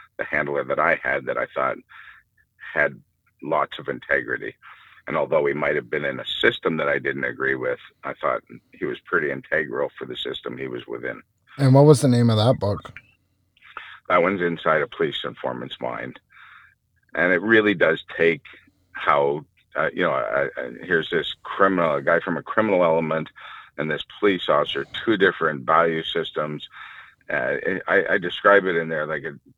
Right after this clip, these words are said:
Speaker 1: you know, a, a dysfunctional marriage where, you know, that has to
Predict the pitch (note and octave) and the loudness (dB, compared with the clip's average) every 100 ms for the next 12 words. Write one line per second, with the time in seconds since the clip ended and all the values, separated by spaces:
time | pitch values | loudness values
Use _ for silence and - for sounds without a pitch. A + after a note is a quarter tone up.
0 | - F2 D2+ C#2+ - D2 C2+ - - G2 | -10 -6 -4 -6 -6 -8 -8 -14 -6 -4
1 | G2 - D2+ C#2+ D2+ E2+ D#2 C2 C2 - | -4 -4 -6 -4 -2 0 0 -2 -10 -10
2 | C2 C#2 C#2+ A#1 D2+ C#2 - _ - _ | -8 -6 -8 -8 -8 -8 -10 _ -20 _
3 | - E2+ - F#2 - | -6 -2 0 -2 -4